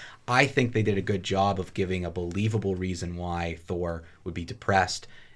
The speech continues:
out of shape, not, like, still has all his powers and abilities, but it's like an, a professional athlete's out of shape. Probably could still beat all three of us in whatever sport that athlete's doing. But if y-, you take him out for a couple of months, it might be more of an even thing. Like, the skills are like muscles. You have to,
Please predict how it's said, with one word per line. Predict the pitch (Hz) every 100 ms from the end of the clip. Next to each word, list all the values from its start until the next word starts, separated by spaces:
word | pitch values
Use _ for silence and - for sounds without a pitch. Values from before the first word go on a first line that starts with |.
| -
out | 110 107
of | 92
shape, | - 90 87 - - - - - -
not, | 101 113 110
like, | 107 -
still | - 151
has | 127 113
all | 110
his | 101
powers | - 107 101 95
and | 92
abilities, | 110 127 104
but | - 131
it's | 127
like | 139 131
an, | 123 -
a | 117
professional | 117 127 123 120
athlete's | 101 110 110 95 - -
out | 78
of | -
shape. | - - - - - - -
Probably | - 156 170 127
could | 120
still | - 120
beat | 107 107
all | 98
three | 92 98 110
of | 95
us | 87 -
in | 92
whatever | 92 98 90 82
sport | - - 101 -
that | 90
athlete's | 101 113 80 -
doing. | 78 82
But | 120
if | 120 110
y-, | 107
you | 113 113 107
take | 147 139
him | 110
out | 120 -
for | 104
a | 98
couple | 107 - 92
of |
months, | 92 143 113 - -
it | -
might | 120 110
be | 107
more | 101 92
of | 90
an | 87
even | 90 87 85
thing. | 80 113 90
Like, | 82 82
the | 87 87
skills | 87 - - 135 131 113 98
are | 95
like | 95 95 98
muscles. | 107 110 - 98
You | 98
have | 110 110
to, | 101